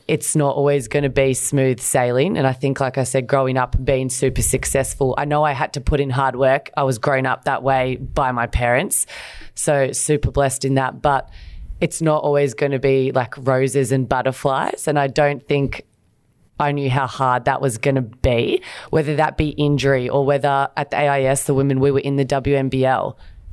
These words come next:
All of a sudden, I was losing all these games, and I was like, I, I,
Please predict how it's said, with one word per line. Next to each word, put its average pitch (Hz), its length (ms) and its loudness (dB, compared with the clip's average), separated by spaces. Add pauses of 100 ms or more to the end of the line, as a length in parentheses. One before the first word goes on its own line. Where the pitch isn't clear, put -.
All 180 180 2
of 170 60 2
a 170 40 2
sudden, 156 320 0
I 147 80 2
was 135 180 0
losing 143 360 2
all 139 240 2
these 131 260 2
games, 127 720 0 (320)
and 156 180 0
I 147 120 2
was 139 180 0
like, 143 420 0 (240)
I, 180 180 2
I, 175 160 0